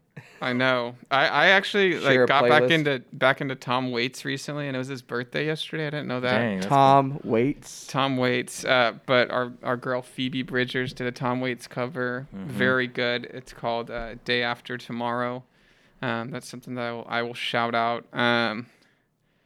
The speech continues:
Speaker 1: I don't know. There's, there's been, uh, some good stuff. Been listening to Tennis a lot.
Speaker 3: That's some good stuff.
Speaker 1: The song Need Your Love by Tennis is one of the, the coolest production sounding,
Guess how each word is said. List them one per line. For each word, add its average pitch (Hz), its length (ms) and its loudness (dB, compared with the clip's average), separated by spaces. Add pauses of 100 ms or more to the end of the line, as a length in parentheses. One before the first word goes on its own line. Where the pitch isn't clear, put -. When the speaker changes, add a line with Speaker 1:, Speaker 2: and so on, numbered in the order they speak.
(600)
Speaker 1:
I 135 100 -2
don't 214 120 0
know. 208 180 2
There's, 147 360 -2 (380)
there's 135 240 0
been, 143 300 2
uh, 123 420 2 (300)
some 131 220 -6
good 135 200 -2
stuff. 135 500 -4
Been 139 200 -6
listening 127 280 -6
to - 60 -12
Tennis 127 760 -6
a - 60 -8
lot. 143 380 -4 (100)
Speaker 3:
That's 104 220 -12
some 104 140 -14
good 92 200 -16
stuff. 95 300 -14 (400)
Speaker 1:
The 123 160 -6
song 131 480 -4 (100)
Need 127 280 -2
Your 135 140 -2
Love 120 340 -2
by 120 140 -6
Tennis 120 500 -12
is 123 200 -16
one 127 200 -10
of 120 40 -10
the, 123 120 -16 (180)
the 131 80 -12
coolest 131 480 -6
production 123 800 -6 (180)
sounding, 120 680 -12